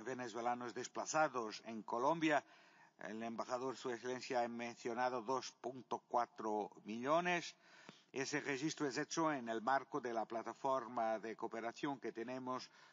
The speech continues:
con el acnur y otras agencias de Naciones Unidas, y seguiremos, eh, apoyando al gobierno de Colombia para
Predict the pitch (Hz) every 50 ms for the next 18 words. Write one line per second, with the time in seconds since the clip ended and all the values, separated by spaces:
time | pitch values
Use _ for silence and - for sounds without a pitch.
0 | _ _ - - 123 120 117 117 113 110 - - - 110 110 107 104 101 98 -
1 | - 131 143 156 165 170 160 151 127 120 110 107 110 113 113 - - 104 107 104
2 | - 107 - - 131 120 107 - - 117 113 110 101 92 107 107 107 104 104 104
3 | 101 95 104 104 - - 110 110 107 101 104 98 98 101 95 - - 98 92 78
4 | - - 120 127 131 139 143 147 160 160 - - - _ - - - - - -
5 | - - 135 147 156 165 180 160 - - - 139 123 131 123 127 131 135 135 143
6 | 147 151 131 - - - 110 120 127 135 127 123 123 117 107 - 120 123 - 123
7 | 127 123 131 135 147 160 165 165 143 156 151 135 147 156 156 156 156 175 175 170
8 | 160 160 - 156 156 147 151 156 160 160 - - 151 139 135 143 151 160